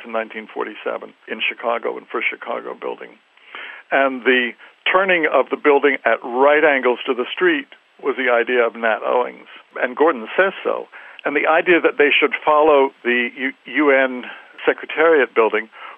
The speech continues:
was an idea that came from Owings and from Skidmore that Gordon followed. Um, the way in which the glass attached to the wall of the building, that is how you got the glass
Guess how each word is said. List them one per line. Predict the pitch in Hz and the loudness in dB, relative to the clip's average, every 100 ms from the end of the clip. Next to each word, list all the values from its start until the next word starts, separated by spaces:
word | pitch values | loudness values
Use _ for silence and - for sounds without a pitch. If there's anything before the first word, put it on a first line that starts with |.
| _ | _
was | 165 | -2
an | 165 | 2
idea | 135 127 127 117 113 | 2 2 2 2 2
that | 113 - | -2 -6
came | - 117 113 - | -4 -2 -4 -4
from | 120 117 | -4 0
Owings | 113 110 107 101 - 131 | 0 0 -4 -16 -12 -8
and | 110 101 | -8 -10
from | 107 101 - | -16 -12 -8
Skidmore | 135 127 123 113 - - - - | -6 -6 -10 -10 -14 -20 -16 -14
that | 113 | -8
Gordon | 131 117 113 110 | -4 -4 -4 -6
followed. | 131 127 123 123 - _ - - - | -2 -2 -4 -8 -14 _ -20 -20 -4
Um, | 139 131 127 _ 135 | 0 0 -4 _ -2
the | 151 139 127 | -2 -2 -2
way | 120 160 185 | 2 4 2
in | 156 | 2
which | 139 143 - - | 0 0 -6 -2
the | 123 123 113 _ _ _ | -2 -2 -6 _ _ _
glass | 131 147 156 120 - | 2 4 4 2 0
attached | 117 - - 147 139 - - - _ - | -8 -4 0 0 0 -4 -6 -10 _ -2
to | 143 135 127 120 - - - | -2 -2 -6 -14 -20 -20 -6
the | 120 127 127 123 - | -4 -2 -4 -8 -14
wall | 117 131 165 160 123 110 | -2 4 6 6 6 4
of | 107 | 0
the | |
building, | 104 151 160 117 95 98 - | 4 6 6 4 -4 -8 -4
that | 110 | -2
is | 113 - | -2 -2
how | 143 156 | 0 0
you | 156 | 0
got | 123 131 | 0 0
the | 135 | -2
glass | 117 127 117 | 0 2 2